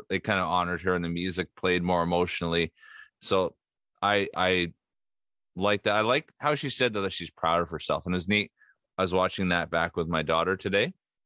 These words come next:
and my daughter is seven years old, and she is fierce, and she is a competitor, and she has that competitive s-,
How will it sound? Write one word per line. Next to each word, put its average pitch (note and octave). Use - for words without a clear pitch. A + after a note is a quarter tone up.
and G2+
my G#2+
daughter F#2+
is F2
seven G#2
years G2+
old, E2+
and F#2
she A#2
is G2
fierce, -
and F2+
she G#2
is G#2+
a G#2
competitor, F#2
and D2+
she F2+
has G2
that F#2+
competitive F#2
s-, -